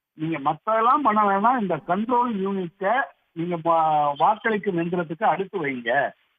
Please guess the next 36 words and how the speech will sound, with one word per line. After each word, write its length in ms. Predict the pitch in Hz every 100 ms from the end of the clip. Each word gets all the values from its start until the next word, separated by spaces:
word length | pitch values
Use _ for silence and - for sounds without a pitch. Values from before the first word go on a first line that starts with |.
| _ 135
இந்த 460 | 185 240 247 247 233 - 202
பிரிண்ட் 220 | 247 262
அடிச்ச 260 | 240 190
பேப்பர் 380 | 202 202 208 214
வர்றது 360 | 185 165 170 208 175
கடைசியா 420 | 175 202 208 208
வைங்கங்கிற 500 | 156 165 151 151 165
கேள்வியை 440 | 233 170 170 160 143
தான் 220 | 190 180
வைக்கிறோம். 280 | 135 131 - _ _ _ _ _
அந்த 280 | 160 208 214
கோரிக்கை 320 | 233 240 233
தான் 240 | 240 226 156
வைக்கிறோம். 560 | 131 104 _ _ _
அதையே 320 | - 180 262 285
கூட 220 | 247 233
பண்ண 360 | 190 208 208
மாட்டேன்றாங்களே. 720 | 185 175 151 143 131 139 190 - _ _ -
நீங்க 200 | 196 202
ஒரு 140 | 180
ஐம்பது 460 | 156 214 254 254 220
சதவீதம் 480 | 220 220 214 202 196
இடத்துல 240 | 214 233
வி 280 | 208 226 226
வி 60 | 196
பேட் 320 | 190 185 180
வைக்கணும்னு 420 | 160 170 196 202 190
சொல்றோம், 320 | 151 147 123 113 _ _ _
அதை 260 | 139 202 262
கேட்க 280 | 220 214
மாட்டேன்றாங்க. 520 | 196 175 165 151 143 139 156
ஏன் 360 | 214 302 330 311
இந்த, 360 | 220 220 220
இந்த 240 | 202 202 208
மாதிரியான 420 | 208 208 208 202
விஷயங்கள்? 540 | 180 185 170 156 156